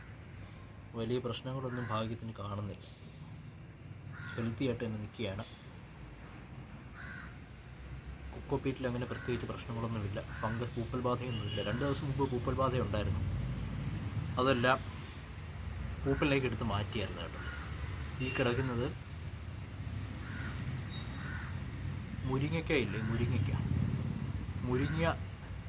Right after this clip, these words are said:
വെട്ടി ചെറിയ പീസാക്കിയിട്ടിരിക്കുകയാണ്. മീനിൻ്റെ പീസിൻ്റെ കൂടെ. മീൻ മുള്ളൊക്കെ ഉണ്ട് കൂടെ.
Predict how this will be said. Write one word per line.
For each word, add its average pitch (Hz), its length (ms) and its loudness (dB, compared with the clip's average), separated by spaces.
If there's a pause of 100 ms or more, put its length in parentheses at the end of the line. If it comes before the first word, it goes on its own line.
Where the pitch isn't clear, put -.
(720)
വെട്ടി 123 320 0 (120)
ചെറിയ 131 300 4
പീസാക്കിയിട്ടിരിക്കുകയാണ്. 117 880 0 (220)
മീനിൻ്റെ 123 440 4
പീസിൻ്റെ 110 380 0
കൂടെ. 92 160 -4 (320)
മീൻ 123 220 0
മുള്ളൊക്കെ 123 340 2
ഉണ്ട് 95 180 -6
കൂടെ. - 160 -8